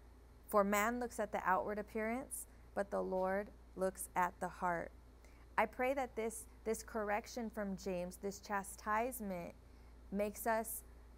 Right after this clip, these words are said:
do some self-inventory on how do we see others.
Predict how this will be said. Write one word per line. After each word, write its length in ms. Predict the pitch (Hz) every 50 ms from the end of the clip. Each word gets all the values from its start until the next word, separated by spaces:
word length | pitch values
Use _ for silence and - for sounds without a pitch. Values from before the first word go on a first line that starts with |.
| - - - -
do 420 | 220 240 233 233 240 247 240 - -
some 300 | - - - - 214 196
self-inventory 1160 | 196 - - 202 196 208 - - - 196 196 202 202 196 196 - 196 185 180 175 175 180 190 - - - - - -
on 120 | 185 196 208
how 260 | 190 190 226 247 262
do 100 | 294 302
we 140 | 269 254 240
see 300 | - - - 214 196 -
others. 560 | 185 185 180 185 175 170 180 - - -